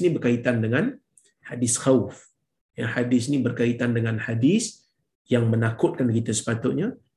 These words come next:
Jadi ia benar-benar menakutkan kita kerana ada manusia yang Nabi cerita, amalan baiknya tidak dapat membela, ya, dia daripada neraka kerana kekufuran dia di akhir hayat ataupun kerana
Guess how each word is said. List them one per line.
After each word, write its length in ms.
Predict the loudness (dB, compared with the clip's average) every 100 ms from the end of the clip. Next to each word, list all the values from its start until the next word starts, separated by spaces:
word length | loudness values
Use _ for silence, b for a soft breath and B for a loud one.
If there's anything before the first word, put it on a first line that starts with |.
| _
Jadi 140 | -4 -2 0
ia 80 | 0
benar-benar 400 | 0 0 2 2 2
menakutkan 440 | 0 -2 -4 -4 -2 0
kita 260 | 0 -2 -4 b b b -6
kerana 240 | -2 -2 0 0
ada 180 | 4 4 4
manusia 400 | 2 0 2 2 2
yang 80 | 2
Nabi 160 | 2 0 2
cerita, 280 | 2 2 0 -2 _ B B B -2
amalan 340 | 2 2 2 2 2
baiknya 360 | 2 2 0 0 -6 _ -2
tidak 200 | 0 0 -2
dapat 260 | -2 -4 -4 -12 _ _ _ -6
membela, 460 | 0 4 6 8 6 2 -10 _ _ _ _ _ _ -4
ya, 80 | 0 4
dia 140 | 6 6
daripada 340 | 2 0 0 -2
neraka 360 | 0 -2 0 0 0 -6 _ _ _ _
kerana 360 | -8 -2 0 0 -2
kekufuran 540 | -2 -2 2 4 4 4
dia 80 | 0
di 40 | 0 -2
akhir 180 | -2 -2
hayat 260 | 0 -2 -4 -10 _ _ _ -8
ataupun 480 | -4 0 0 0 -2
kerana 220 | -2 -2